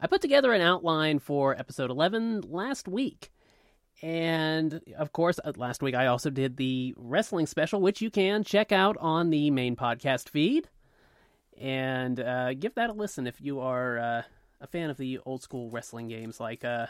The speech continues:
Fire Pro and No Mercy and SmackDown and stuff like that. Uh, but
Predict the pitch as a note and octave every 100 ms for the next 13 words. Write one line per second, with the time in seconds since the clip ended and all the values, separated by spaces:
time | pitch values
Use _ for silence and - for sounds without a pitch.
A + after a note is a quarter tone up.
0 | - - D#3+ D#3 D#3+ D#3 D3+ D3+ C#3+ C#3+
1 | C#3+ C#3+ C3+ C#3+ - C#3+ C#3+ D3 - C3+
2 | - C3+ C3 C3+ C3 B2+ B2 - - -
3 | - A#2 - _ _ - - - - -
4 | _ _ _ - C#3 C#3 C#3+ C#3+ - -
5 | F#3 F#3 F3+ -